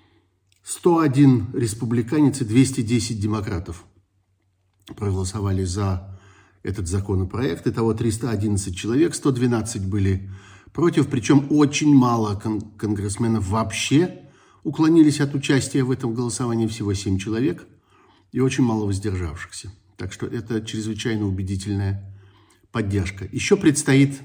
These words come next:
голосование в Сенате, но похоже, что там это будет проще. Вполне возможно, что голосование произойдет уже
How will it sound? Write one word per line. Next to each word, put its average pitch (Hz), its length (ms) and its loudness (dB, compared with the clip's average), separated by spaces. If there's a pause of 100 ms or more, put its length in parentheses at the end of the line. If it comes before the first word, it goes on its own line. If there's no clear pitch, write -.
(200)
голосование 113 920 -2
в 101 600 -4
Сенате, 107 580 -2 (680)
но 135 160 2
похоже, 170 360 2
что 139 180 -2
там 156 240 2
это 143 160 0
будет 135 300 -2
проще. 117 460 -2 (960)
Вполне 98 380 -4
возможно, 107 460 -2
что 95 180 -8
голосование 98 500 -4
произойдет 98 540 -4
уже 95 300 -4